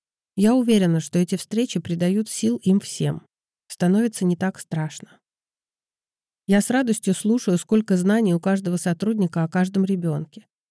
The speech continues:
сколько деталей и мелочей, которые делают главное. Не поверите, как много труда требуется для того, например, чтобы удобно разместить на кровати или в инвалидном кресле маленького человека,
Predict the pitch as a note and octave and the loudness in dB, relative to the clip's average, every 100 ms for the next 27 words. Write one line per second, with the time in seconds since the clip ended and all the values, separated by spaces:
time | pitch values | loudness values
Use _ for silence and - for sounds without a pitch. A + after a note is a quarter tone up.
0 | _ - - A3 A3 G3 G3+ G#3+ A#3 B3 | _ -4 0 2 2 2 0 2 2 2
1 | A3 G#3+ G3 F#3 - A3+ F#3 E3+ F3+ F3+ | 4 4 2 -2 0 0 0 -2 -2 0
2 | F3 E3+ F#3 G3 F#3 F#3+ G#3 F3 D#3+ D3+ | 0 0 0 0 -2 -2 0 0 -4 -6
3 | - _ _ _ _ F#3 F#3 G3 G#3+ C#4+ | -14 _ _ _ _ 2 4 2 2 2
4 | A3+ - F3 F#3 G3+ A#3 A#3+ A3+ A3+ G#3+ | 0 0 -4 -2 2 2 2 -2 -2 0
5 | G3 E3 F3 F#3+ F3 E3 - E3 E3+ E3 | 0 0 0 -2 0 -2 -4 -4 -4 -2
6 | E3+ A3+ C#4 F3 E3+ E3+ D#3+ - _ _ | -2 0 -2 -2 -2 -2 -2 -6 _ _
7 | - - F#3 F#3 F#3+ B3+ A3+ F#3 F3 F#3 | -8 -2 2 2 4 2 4 2 2 2
8 | F#3 - G#3+ - E3 F3 E3 G3+ A#3+ - | 0 -2 -4 -2 -2 -2 -2 -2 -4 -6
9 | F3 _ - G3+ G3+ F#3 F3+ F3 G3 F3+ | -10 _ 2 4 4 2 2 2 2 2
10 | E3+ E3 A3 A#3+ F#3 E3+ - _ F#3+ G3 | 0 0 -4 -2 -4 -6 -8 _ 2 2
11 | G3+ F3+ F3 E3 - F3 E3 F#3+ A#3 F#3 | 2 0 -2 -4 -2 -2 0 0 -2 -6